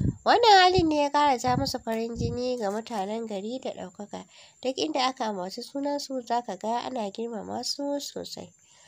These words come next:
Hakan ya sa suka yi shakkun taka shi yadda suka saba taka duk wani mara ƙarfi da ya shiga sabgarsu a gari. Dan ba mutunci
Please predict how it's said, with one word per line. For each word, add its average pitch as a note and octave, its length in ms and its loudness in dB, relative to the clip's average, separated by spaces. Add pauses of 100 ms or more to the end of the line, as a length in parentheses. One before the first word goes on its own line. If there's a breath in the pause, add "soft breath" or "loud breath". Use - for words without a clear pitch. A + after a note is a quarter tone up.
(260 soft breath)
Hakan G#4 260 4
ya F4 100 4
sa E4+ 200 4
suka - 200 -6
yi C#4+ 60 0
shakkun B3+ 420 -4
taka C4 340 0
shi A3+ 160 -6
yadda B3 220 -4
suka G3+ 280 -8
saba G3+ 320 -6
taka G#3 340 -10
duk B3+ 180 -6 (100)
wani C#4 220 -4
mara C#4+ 280 -2
ƙarfi G#3+ 400 -6
da G3+ 80 -8
ya G3+ 120 -6
shiga F#3+ 240 -14
sabgarsu G#3 540 -10
a F3+ 120 -12
gari. F3 280 -12 (560 soft breath)
Dan C#4+ 160 0
ba C4+ 160 8
mutunci A3+ 420 -2